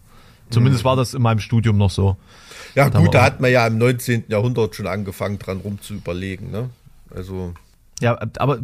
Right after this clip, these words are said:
Speaker 1: nochmal die Frage, wo soll's denn herkommen?
Speaker 2: Was, die Energie?
Speaker 1: Hm.
Speaker 2: Ja, die brauchen wir natü-, also als allererstes bin ich immer noch der Meinung, bevor wir nach mehr Energie schielen, oder, äh, müssen wir erstmal die Sparpotenziale ausloten, ne?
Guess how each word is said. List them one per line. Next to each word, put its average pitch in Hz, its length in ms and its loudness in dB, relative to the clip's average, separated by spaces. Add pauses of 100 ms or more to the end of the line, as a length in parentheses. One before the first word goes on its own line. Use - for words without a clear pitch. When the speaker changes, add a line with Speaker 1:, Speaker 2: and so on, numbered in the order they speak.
(120)
Speaker 1:
nochmal 156 280 2
die 156 100 -4
Frage, 160 260 0
wo 113 100 2
soll's 120 260 0
denn 131 120 2
herkommen? 143 360 0 (280)
Speaker 2:
Was, 135 260 -8
die 131 100 -14
Energie? 139 500 -10 (320)
Speaker 1:
Hm. 147 380 4 (460)
Speaker 2:
Ja, 131 200 2
die - 180 -6
brauchen 131 400 2
wir 117 100 2
natü-, 110 280 0
also 143 180 -2 (140)
als 135 320 -6
allererstes 214 640 0
bin 151 260 -4
ich - 300 -4
immer 214 200 0
noch 196 200 -2
der 165 160 0
Meinung, 165 520 0 (220)
bevor 160 460 2
wir 165 400 4
nach 143 200 0
mehr 151 440 2
Energie 151 500 0
schielen, 196 520 0
oder, 151 320 -2 (140)
äh, 143 200 2 (240)
müssen 143 320 -2
wir 143 80 6
erstmal 139 300 2
die 120 120 -2
Sparpotenziale 92 1000 -2
ausloten, 87 640 -6
ne? 127 240 -2